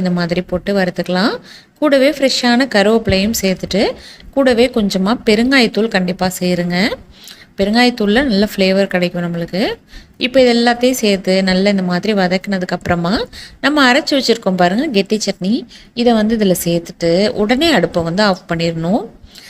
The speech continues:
சூடா இருக்கும்போது சேர்த்துட்டு உடனே அடுப்பை ஆஃப் பண்ணிட்டு நீங்க சர்வ் பண்ணிக்கலாம். இதை வந்து கொதிக்கலாம் விடக்கூடாது. இப்போ அவ்வளோதாங்க, ரொம்ப ரொம்ப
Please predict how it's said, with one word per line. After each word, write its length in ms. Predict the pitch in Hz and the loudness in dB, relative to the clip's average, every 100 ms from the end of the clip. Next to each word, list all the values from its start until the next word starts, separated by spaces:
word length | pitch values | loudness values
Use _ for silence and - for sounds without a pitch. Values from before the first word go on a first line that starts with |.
| - - | -20 -10
சூடா 300 | - 294 320 302 | -2 2 4 2
இருக்கும்போது 360 | 233 220 226 247 | 0 -2 -2 -2
சேர்த்துட்டு 460 | 196 190 190 185 262 453 - | 0 0 0 -2 0 0 0
உடனே 240 | 208 202 220 185 | 0 2 2 2
அடுப்பை 240 | 180 185 170 | -2 -4 -4
ஆஃப் 120 | 170 - | -6 -8
பண்ணிட்டு 280 | 165 165 277 | -8 -4 -4
நீங்க 140 | 294 190 | 0 0
சர்வ் 240 | - 170 170 | 0 -2 -2
பண்ணிக்கலாம். 460 | 160 160 160 160 302 494 - - - | -6 -6 -4 -2 -4 -6 -18 -18 -4
இதை 100 | 226 226 | 0 2
வந்து 140 | 226 247 | 0 0
கொதிக்கலாம் 460 | 196 208 202 202 226 | -2 0 0 2 2
விடக்கூடாது. 540 | 165 - 160 160 160 202 453 - _ _ _ - - - - | 0 -2 -2 0 0 2 0 -6 _ _ _ -20 -20 -16 -8
இப்போ 140 | 226 262 | -2 0
அவ்வளோதாங்க, 500 | 208 247 254 247 233 240 220 | 2 2 4 2 4 2 2
ரொம்ப 200 | 208 277 294 | 0 2 0
ரொம்ப 200 | 294 | 0